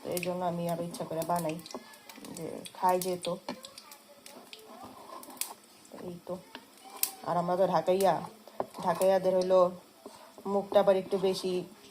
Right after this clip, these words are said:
স্পেশাল চায়, তো সবসময় একটু নতুন নতুন খাবার করার চেষ্টা করি। তো এই তো, আমি তো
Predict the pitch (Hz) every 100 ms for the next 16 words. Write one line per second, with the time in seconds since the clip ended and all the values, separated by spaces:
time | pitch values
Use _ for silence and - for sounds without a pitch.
0 | - - - 196 - 180 175 - 170 -
1 | - - - 180 196 180 202 190 190 185
2 | 185 190 196 202 202 190 175 175 170 165
3 | - - - - 190 180 175 175 165 160
4 | 185 180 170 165 165 180 - - - -
5 | - - - - - - - - - -
6 | - - - - - - - 175 175 170
7 | 175 180